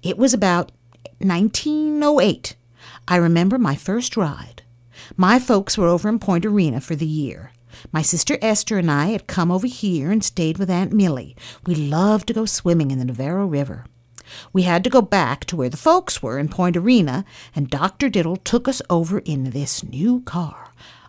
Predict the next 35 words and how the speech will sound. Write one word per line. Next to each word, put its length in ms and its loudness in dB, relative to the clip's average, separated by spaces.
I 80 -2
remember 560 0
there 140 -4
was 180 -8
no 220 -4
windshield. 840 -2
Cars 540 -4
were 280 -2
kind 340 -2
of 80 -2
amazing 800 0
to 180 -12
us 200 -8
then. 380 -14
I 80 6
remember 320 4
a 60 0
preacher, 500 -4
Reverend 400 4
Wilkinson 540 0
of 160 -2
the 160 0
Christian 400 0
Church, 460 -4
got 220 2
the 80 -6
first 340 0
car 240 2
that 140 -2
we 120 -2
had 100 2
ever 180 -4
heard 300 -2
of 160 -8
then. 300 -14